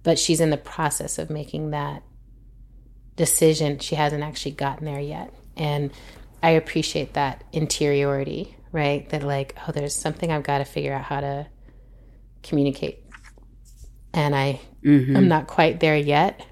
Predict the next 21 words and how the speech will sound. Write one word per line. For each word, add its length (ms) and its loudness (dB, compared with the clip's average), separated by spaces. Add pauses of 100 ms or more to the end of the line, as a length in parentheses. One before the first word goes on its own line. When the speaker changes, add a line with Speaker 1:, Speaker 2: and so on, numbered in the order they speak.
(200)
Speaker 1:
To 140 0
me, 500 4 (560)
that's 260 4
an 80 2
indication 600 -2
of 80 -6
her 200 -2
commitment 640 -2 (800)
level 360 2
to 160 -6
them, 300 -8 (120)
right? 260 0
It's 180 -4
like, 280 -2 (500)
she 180 2
was 140 8
planning 260 4
to 20 -6
go 120 2
by 120 0
herself. 460 -2